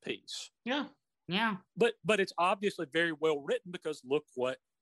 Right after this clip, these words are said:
Speaker 1: Joe was able to do with it once he got his hands on it.
Speaker 2: He
Speaker 3: Yep.
Speaker 2: crushed it.
Speaker 3: He, I think also we have nostalgia and iconoclasty related to it because
Speaker 2: <clears throat>
Speaker 3: of the Wonder Years.
Speaker 1: Sure.
Speaker 3: That's how, that was our gateway to him.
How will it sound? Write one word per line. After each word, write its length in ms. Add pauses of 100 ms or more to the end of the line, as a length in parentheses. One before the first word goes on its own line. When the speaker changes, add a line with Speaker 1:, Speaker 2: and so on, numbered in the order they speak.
(220)
Speaker 1:
Joe 220
was 180
able 220
to 60
do 160
with 120
it 60 (140)
once 200
he 100
got 180
his 140
hands 260
on 160
it. 60 (280)
Speaker 2:
He 140
Speaker 3:
Yep. 180
Speaker 2:
crushed 360
it. 140
Speaker 3:
He, 200
I 80
think 240 (100)
also 380
we 180
have 260 (120)
nostalgia 840
and 240
iconoclasty 1080
related 460
to 180
it 120
because 520
Speaker 2:
<clears throat> 80
Speaker 3:
of 220
the 80
Wonder 340
Years. 760
Speaker 1:
Sure. 420 (600)
Speaker 3:
That's 280
how, 420
that 160
was 140
our 100
gateway 640 (720)
to 160
him. 340